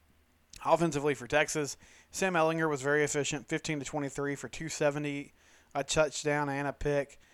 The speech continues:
Um, they ran the ball pretty well. Nobody had an eye-popping game, but they spread things around.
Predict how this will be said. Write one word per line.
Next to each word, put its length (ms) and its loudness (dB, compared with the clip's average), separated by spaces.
Um, 260 -6
they 140 0
ran 180 4
the 80 0
ball 160 8
pretty 220 0
well. 360 6
Nobody 320 6
had 300 2
an 180 -6
eye-popping 580 2
game, 220 -2
but 140 -10
they 80 -4
spread 300 0
things 240 -4
around. 380 -4